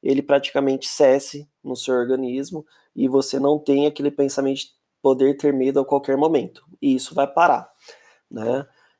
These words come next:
E aí o que vai acontecer é, em alguns momentos específicos, você poder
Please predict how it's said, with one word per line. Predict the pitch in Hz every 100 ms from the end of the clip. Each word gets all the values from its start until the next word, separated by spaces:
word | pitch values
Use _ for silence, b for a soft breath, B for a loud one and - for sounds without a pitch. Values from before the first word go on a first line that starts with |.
| -
E | 127
aí | 127 135
o |
que | 139
vai | 131 131
acontecer | 135 139 135 135 - 139 147
é, | 156 127
em | 120
alguns | 127 127 139 147
momentos | 143 123 120 120
específicos, | - 165 165 147 160 - 190 190
você | 156 147 151
poder | 151 147 139 160 190 -